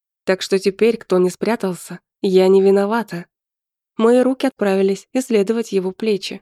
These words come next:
грудь. Начала аккуратно расстёгивать пуговицу рубашки. А что,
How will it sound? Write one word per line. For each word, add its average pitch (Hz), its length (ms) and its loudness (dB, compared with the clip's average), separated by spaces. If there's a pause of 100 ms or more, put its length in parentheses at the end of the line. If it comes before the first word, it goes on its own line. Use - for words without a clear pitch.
грудь. 196 440 -2 (800)
Начала 202 300 2
аккуратно 214 400 0
расстёгивать 208 560 0
пуговицу 202 480 -2
рубашки. 180 560 -8 (240)
А 190 140 -2
что, 185 340 -8